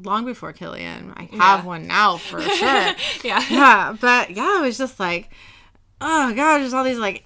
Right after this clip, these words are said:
Speaker 1: animals dying horribly. And I know they were, you know, familiars, so
Speaker 2: Mm-hmm.
Speaker 1: not quite animals, but it was just like, it was just, it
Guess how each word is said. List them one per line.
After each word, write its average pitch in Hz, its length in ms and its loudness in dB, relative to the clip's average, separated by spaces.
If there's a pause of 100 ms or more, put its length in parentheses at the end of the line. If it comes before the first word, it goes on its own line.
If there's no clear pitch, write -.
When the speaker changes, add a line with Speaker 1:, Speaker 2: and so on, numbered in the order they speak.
Speaker 1:
animals 262 540 0
dying 254 360 0
horribly. 247 880 0
And 226 220 -8
I 240 120 -2
know 254 180 -2
they 247 120 -2
were, 220 400 -4
you 233 80 -10
know, 196 280 -8 (100)
familiars, 233 920 -6
so 269 120 -12
Speaker 2:
Mm-hmm. 202 180 -4
Speaker 1:
not 226 280 -2
quite 262 340 -8 (160)
animals, 190 720 -8
but 214 120 -10
it 196 60 -8
was 190 220 -8
just 226 240 -8
like, 175 280 -10 (720)
it - 60 -8
was 392 120 -8
just, 427 220 -8
it - 60 -20